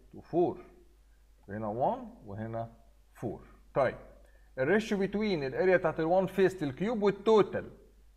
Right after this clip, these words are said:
يبقى اس سكويرد تو six S squared divided S squared يديني one، two، L six.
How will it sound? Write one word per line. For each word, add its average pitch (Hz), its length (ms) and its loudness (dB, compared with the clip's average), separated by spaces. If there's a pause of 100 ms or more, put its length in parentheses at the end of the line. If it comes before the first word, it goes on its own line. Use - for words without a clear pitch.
(500)
يبقى 117 300 0
اس 151 200 -6
سكويرد 196 840 0 (180)
تو 226 380 -2 (760)
six 156 240 -10
S 127 280 -4 (220)
squared 180 720 -2
divided 123 540 0 (120)
S 147 340 -8
squared 190 560 -4 (720)
يديني 131 320 -6
one، 139 360 0 (380)
two، 123 320 -6 (400)
L 156 140 -4
six. - 440 -20